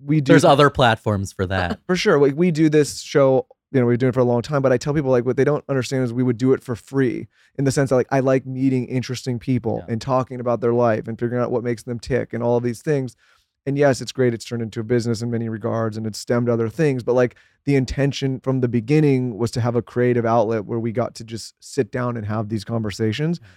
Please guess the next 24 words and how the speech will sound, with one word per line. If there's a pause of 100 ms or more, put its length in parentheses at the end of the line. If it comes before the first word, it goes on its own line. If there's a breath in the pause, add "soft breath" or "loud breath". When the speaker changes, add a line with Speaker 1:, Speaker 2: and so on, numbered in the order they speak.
Speaker 1:
And
to
be
honest,
the
other
stuff
is
kinda
taking
care
of
itself
because
of
that. (180)
Speaker 2:
My
first
thought
was
I
wanted
to
make